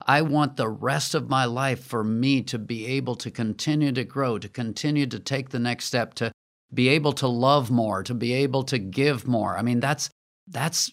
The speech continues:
what wakes me up in the morning and I'm fired up about. I,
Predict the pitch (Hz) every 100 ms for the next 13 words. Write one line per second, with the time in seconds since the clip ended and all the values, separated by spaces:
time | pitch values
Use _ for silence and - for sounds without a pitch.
0 | - - 131 - 113 113 117 151 156 -
1 | 151 151 135 147 151 131 120 131 147 131
2 | 110 113 117 113 - 139 143 127 135 135
3 | 127 110 113 110